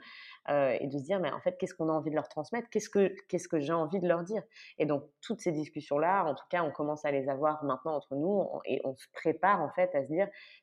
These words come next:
C'est un sujet qui est hyper important. » Il y en a plein d'autres, mais en tout cas, c'est un sujet qui est important pour moi maintenant. Comment est-ce que je peux grandir dans ce sujet-là, explorer, en parler,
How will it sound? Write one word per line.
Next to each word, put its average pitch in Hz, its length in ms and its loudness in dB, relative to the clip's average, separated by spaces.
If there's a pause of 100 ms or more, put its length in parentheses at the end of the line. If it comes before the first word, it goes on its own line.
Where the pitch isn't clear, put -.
(220)
C'est - 120 -4
un 143 100 0
sujet 147 320 -2
qui - 100 -10
est - 240 -4
hyper 208 320 4
important. » 151 640 -4 (140)
Il 127 80 -10
y - 20 -8
en - 20 -12
a 127 100 -14
plein 165 200 -2
d'autres, 160 240 0
mais 139 80 -6
en - 80 -8
tout - 120 -20
cas, 160 120 0
c'est 156 120 -12
un 139 100 -6
sujet 147 280 -8
qui - 120 -12
est - 20 -6
important 139 380 -10
pour 135 160 -8
moi 139 180 -2
maintenant. 143 520 -4 (340)
Comment 156 280 0
est-ce 175 180 -2
que 147 180 -4
je 139 120 -6
peux 170 380 0 (360)
grandir 170 580 4
dans 147 160 2
ce - 100 -16
sujet-là, 143 680 2
explorer, 160 680 2
en 143 140 -2
parler, 151 640 0